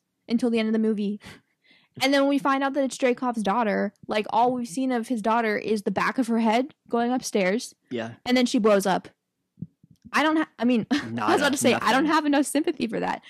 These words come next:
Speaker 1: which it makes me sound like a bad person because the poor child got
Speaker 2: You're not
Speaker 1: blown
Speaker 2: wrong,
Speaker 1: up.
Speaker 2: though.
Speaker 1: But, like, I haven't, I obviously, I don't know anything about her. I haven't seen enough of her. Like, yes, it sucks that her dad abused her and she's been, like, basically brainwashed and, like,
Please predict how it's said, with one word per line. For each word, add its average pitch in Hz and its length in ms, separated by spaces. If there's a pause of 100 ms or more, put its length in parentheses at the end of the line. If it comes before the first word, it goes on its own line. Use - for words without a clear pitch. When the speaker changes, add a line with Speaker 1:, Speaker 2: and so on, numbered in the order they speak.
(120)
Speaker 1:
which 214 220
it 190 140
makes 202 200
me 208 60
sound 190 100
like 180 80
a 175 40
bad 180 140
person 202 300
because 170 260
the 190 80
poor 170 360
child 175 300
got - 80
Speaker 2:
You're 131 60
not 135 100
Speaker 1:
blown - 140
Speaker 2:
wrong, 135 200
Speaker 1:
up. 117 40
Speaker 2:
though. 104 260 (120)
Speaker 1:
But, 240 100
like, 226 280
I 214 120
haven't, 233 320
I 220 160
obviously, 226 340
I - 100
don't 220 100
know 220 80
anything 226 220
about 190 260
her. 190 120
I 196 40
haven't 196 180
seen 214 160
enough 196 200
of 196 100
her. 190 120
Like, 196 140
yes, 233 340
it 196 140
sucks - 580
that 196 180
her 196 140
dad 185 520 (360)
abused 190 540
her 175 320 (320)
and 196 380
she's 196 280
been, 202 180
like, 196 140
basically 202 340
brainwashed 185 600
and, 185 140
like, 175 260